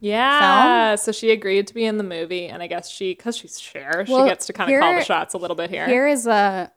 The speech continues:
Speaker 2: something I learned.
Speaker 1: I like how you just asked me a question and then just, <laughs> like,
Speaker 2: Well,
Speaker 1: "Here's
Speaker 2: we
Speaker 1: my
Speaker 2: have to,
Speaker 1: opinion."
Speaker 2: well, no, we have to back up because her,
Speaker 1: Why?
Speaker 2: I know why she's in the movie, and then you can tell us why
Speaker 1: Tell me
Speaker 2: Andy
Speaker 1: more.
Speaker 2: Garcia is in the movie, but, um, her agent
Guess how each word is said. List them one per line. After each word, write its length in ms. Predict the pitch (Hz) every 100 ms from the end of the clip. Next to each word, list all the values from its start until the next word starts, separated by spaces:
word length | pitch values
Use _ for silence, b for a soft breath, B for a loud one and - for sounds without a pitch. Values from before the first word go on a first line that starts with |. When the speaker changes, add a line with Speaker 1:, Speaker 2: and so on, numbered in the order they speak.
| _ _ _
Speaker 2:
something 300 | - 175 175
I 140 | 175 269
learned. 260 | 180 196
Speaker 1:
I 40 | 220
like 120 | 269
how 80 | 392
you 180 | 339
just 220 | 262 269 -
asked 280 | 160 147 -
me 100 | 226
a 60 | 226
question 440 | 254 247 - 302
and 100 | 208
then 160 | 175 175
just, 160 | 240 262
<laughs> 20 |
like, 100 | - 233
Speaker 2:
Well, 260 | 269 285 247
Speaker 1:
"Here's 280 | 254 269 247
Speaker 2:
we 100 | 320
Speaker 1:
my 60 | 262
Speaker 2:
have 280 | 294 247
to, 60 | 277
Speaker 1:
opinion." 300 | - - 311
Speaker 2:
well, 160 | 320 311
no, 200 | 320 269
we 80 | 262
have 160 | 262
to 80 | 262
back 200 | 233 233
up 120 | 226
because 340 | 233 247 202 196
her, 300 | 202 208 320
Speaker 1:
Why? 140 | 359
Speaker 2:
I 40 | 233
know 180 | 240 240
why 220 | 226 220
she's 260 | 220 208 214
in 120 | 302
the 80 | 202
movie, 540 | 170 - 101 202 240 _ _ _ _ _ -
and 80 | 196
then 140 | 190
you 60 | 196
can 60 | 190
tell 140 | 185
us 100 | -
why 60 | 254
Speaker 1:
Tell 80 |
me 80 | 247
Speaker 2:
Andy 80 | 226
Speaker 1:
more. 140 | 277
Speaker 2:
Garcia 220 | 233 226 196
is 120 | 185
in 80 | 160
the 60 |
movie, 220 | - 180 185
but, 260 | 180 -
um, 400 | 185 175 180 196 _ _ _ _ _ _ _
her 200 | 254 240 214
agent 800 | 269 240 185 175 190 196 -